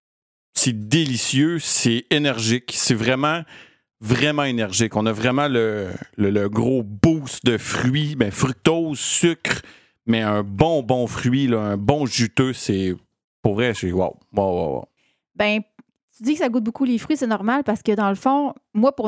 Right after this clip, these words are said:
Speaker 2: en faire des jus de fruits maison avec mon presseur à jus, c'est le, c'est impressionnant la quantité de fruits que ça prend pour faire, euh, un jus, mettons, une tasse de jus. Fait qu'il y a vraiment beaucoup de fruits dans la quantité de jus que tu bois là, parce que c'est des jus pressés à froid, là.
Speaker 1: Mhm.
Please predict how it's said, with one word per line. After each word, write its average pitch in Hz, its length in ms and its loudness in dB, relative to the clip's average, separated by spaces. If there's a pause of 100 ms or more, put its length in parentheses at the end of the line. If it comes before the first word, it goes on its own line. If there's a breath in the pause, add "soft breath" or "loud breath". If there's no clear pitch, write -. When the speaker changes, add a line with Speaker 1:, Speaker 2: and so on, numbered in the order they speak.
Speaker 2:
en 196 140 2
faire 240 240 0
des 214 160 2
jus 233 160 2
de 226 80 -14
fruits - 260 0
maison 214 260 0
avec 233 200 0
mon 196 120 -2
presseur 208 440 -2
à 190 100 0
jus, 220 220 0
c'est 226 160 -6
le, 185 180 -4
c'est 214 220 -4
impressionnant 214 420 -4
la 226 140 -2
quantité 196 400 -8
de 208 140 0
fruits 233 200 -2
que - 60 -14
ça 190 100 0
prend 226 260 -2
pour 220 240 -2
faire, 202 360 -4
euh, 170 420 -10
un 180 180 -6
jus, 170 280 -6
mettons, 180 260 -6
une 180 80 -6
tasse 196 240 0
de 175 140 -2
jus. 170 200 -8 (360)
Fait 196 80 -4
qu'il 180 200 -2
y 185 100 0
a 180 40 0
vraiment 208 340 0
beaucoup 233 260 -2
de - 60 -18
fruits 262 440 0 (140)
dans 190 460 -4
la 180 180 -4
quantité 208 440 -4
de 185 60 -6
jus 208 220 0
que 240 100 -20
tu 220 80 -4
bois 190 240 0
là, 208 120 0
parce 202 140 -4
que - 40 -10
c'est 196 60 -4
des 190 120 0
jus 214 100 0
pressés 226 380 -2
à 208 80 -2
froid, 220 340 -2
là. 196 160 -2
Speaker 1:
Mhm. 113 280 0